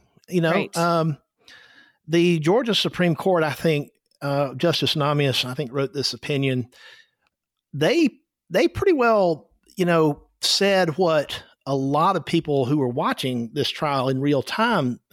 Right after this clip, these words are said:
Speaker 1: said, you know, at the time, that the Ross Harris may have, you know, had this,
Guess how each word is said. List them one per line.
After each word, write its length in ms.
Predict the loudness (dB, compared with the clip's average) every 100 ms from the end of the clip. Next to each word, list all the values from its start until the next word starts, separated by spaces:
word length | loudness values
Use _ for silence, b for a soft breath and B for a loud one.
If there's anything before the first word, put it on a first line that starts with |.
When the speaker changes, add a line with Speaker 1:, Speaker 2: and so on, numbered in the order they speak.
| _
Speaker 1:
said, 460 | -12 -4 -2 -2 -4
you 80 | -6
know, 120 | -2
at 120 | -2 -4
the 80 |
time, 380 | -10 -12 -10 -4
that 220 | -4 -4 -8 B B B B B B B _ _ _
the 560 | -4 0 2 2 0 -4 _ _ _ _ _ _ _ _ _ _ _
Ross 320 | -4 0 0 0
Harris 360 | 0 0 0
may 200 | 0 2
have, 140 | 0 -2 _ _ _ _ -20 _ -10
you 80 | -8
know, 60 |
had 260 | -6 -8 -4
this, 300 | -4 -2